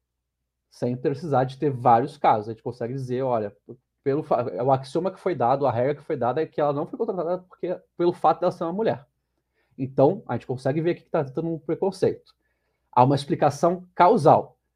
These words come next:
E é isso, e essa análise você consegue fazer com, com viés, você consegue relacionar. O que que será que tá acontecendo aqui? Será que é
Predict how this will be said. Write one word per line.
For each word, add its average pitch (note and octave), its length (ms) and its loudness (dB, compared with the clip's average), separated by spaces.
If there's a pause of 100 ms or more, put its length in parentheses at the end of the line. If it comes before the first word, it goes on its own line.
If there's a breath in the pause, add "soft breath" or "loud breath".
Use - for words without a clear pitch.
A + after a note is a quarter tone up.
(300)
E C#3+ 100 0
é D3 140 8
isso, F3+ 560 0
e D3+ 100 0
essa F3+ 200 0
análise F3 220 -2
você - 60 -8
consegue F3+ 360 -4
fazer D#3 320 0
com, F3+ 360 -4
com E3 200 -10
viés, E3 340 2
você B2+ 80 -8
consegue B2 340 -4
relacionar. C3+ 720 -2 (220 soft breath)
O - 20 -20
que F3 80 -18
que - 80 -20
será F#3 160 2
que F3+ 60 -8
tá F#3+ 60 0
acontecendo E3+ 480 -4
aqui? E3 260 -2
Será C3 340 -2
que C#3+ 240 -4
é C3+ 380 2